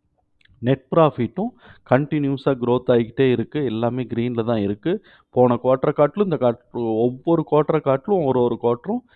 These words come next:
இன்க்ரீஸ் ஆகிட்டே இருக்கு. அதே மாதிரி இ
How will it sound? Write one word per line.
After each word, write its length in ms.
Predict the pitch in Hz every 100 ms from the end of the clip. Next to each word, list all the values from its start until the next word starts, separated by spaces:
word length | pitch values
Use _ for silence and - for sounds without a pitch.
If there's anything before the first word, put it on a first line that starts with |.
| _ -
இன்க்ரீஸ் 380 | 139 156 156 -
ஆகிட்டே 340 | 120 113 123
இருக்கு. 380 | 101 92 180 - _ -
அதே 280 | 127 151 175
மாதிரி 440 | 156 156 143
இ 40 | 170